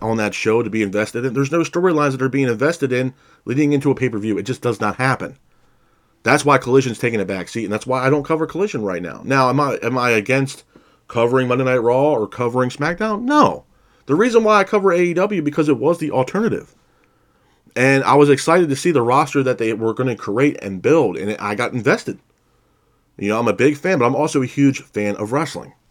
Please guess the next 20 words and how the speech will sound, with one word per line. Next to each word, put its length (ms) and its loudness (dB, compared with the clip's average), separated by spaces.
I'm 280 -2
loving 240 4
what 100 4
Raw 200 2
and 100 -6
SmackDown 320 -6
are 80 -6
doing 240 -6
right 160 -4
now 240 -4
and 120 -6
what 140 2
the 80 -4
Bloodline's 480 0
doing 300 -6
and 80 -8
what 100 -2
The 80 -2
Rock's 300 0
doing. 320 -2